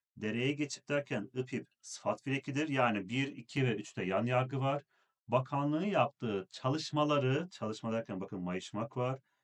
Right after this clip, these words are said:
Eleştiren en var. Cevabımız beş, yani Ceyhan. İsim, isim, isim, isim,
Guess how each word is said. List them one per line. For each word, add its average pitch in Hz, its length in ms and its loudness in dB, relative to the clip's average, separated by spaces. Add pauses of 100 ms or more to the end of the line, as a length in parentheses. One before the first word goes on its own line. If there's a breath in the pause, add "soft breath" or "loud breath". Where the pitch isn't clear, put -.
(200)
Eleştiren 113 680 -2 (400)
en 113 240 -4
var. 131 320 -2 (760)
Cevabımız 92 560 -2
beş, 123 400 0
yani 90 380 -4
Ceyhan. 127 520 -2 (720)
İsim, 131 460 -2 (120)
isim, 120 480 -6 (100)
isim, 107 560 -6
isim, 101 440 -6